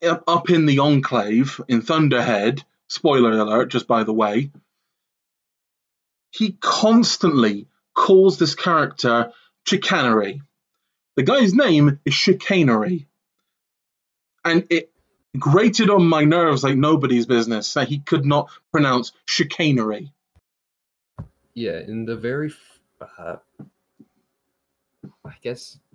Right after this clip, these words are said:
Speaker 2: I can't remember. It was either first or second chapter. Does the first chapter of P H end with, uh, them leaving the vault?
Speaker 1: I think so,
Speaker 2: Or
Speaker 1: yeah.
Speaker 2: Yeah, then it would be the second chapter. It was when they were meeting Watcher. Um,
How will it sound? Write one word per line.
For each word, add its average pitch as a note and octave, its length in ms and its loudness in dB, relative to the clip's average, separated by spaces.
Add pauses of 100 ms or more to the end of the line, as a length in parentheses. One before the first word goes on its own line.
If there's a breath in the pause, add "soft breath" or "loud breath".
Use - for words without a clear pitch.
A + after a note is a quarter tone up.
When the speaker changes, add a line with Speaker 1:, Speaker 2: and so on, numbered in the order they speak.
(140)
Speaker 2:
I - 460 -20
can't C3+ 200 -18 (320)
remember. G#2+ 500 -12 (100)
It A#2+ 100 -10
was A#2 200 -12
either B2 180 -12
first D3 420 -16
or A2 40 -20
second A2 340 -16
chapter. A2+ 540 -16 (300)
Does B2+ 120 -16
the C#3 80 -14
first F#3 320 -10
chapter D#3 340 -10
of C#3+ 120 -16
P C#3+ 140 -12
H C3 340 -14
end A#2 260 -10
with, G#2+ 220 -12 (300)
uh, F2+ 200 -16
them F#2+ 280 -14
leaving G2 320 -12
the F#2 60 -12
vault? F2+ 380 -12 (460)
Speaker 1:
I C3+ 60 -4
think D#3 220 -2
so, A2 220 -2
Speaker 2:
Or G#2+ 200 -8
Speaker 1:
yeah. A#2 260 -6 (960)
Speaker 2:
Yeah, F2+ 160 -10
then F#2+ 160 -10
it G#2 100 -10
would G2+ 240 -14
be G#2+ 120 -12
the F2+ 120 -18
second - 380 -18
chapter. - 420 -16
It G#2 80 -14
was G2+ 260 -16
when A2+ 160 -12
they C3 120 -8
were A#2 140 -12
meeting A#2 380 -12
Watcher. F2+ 540 -14 (800)
Um, F2 360 -16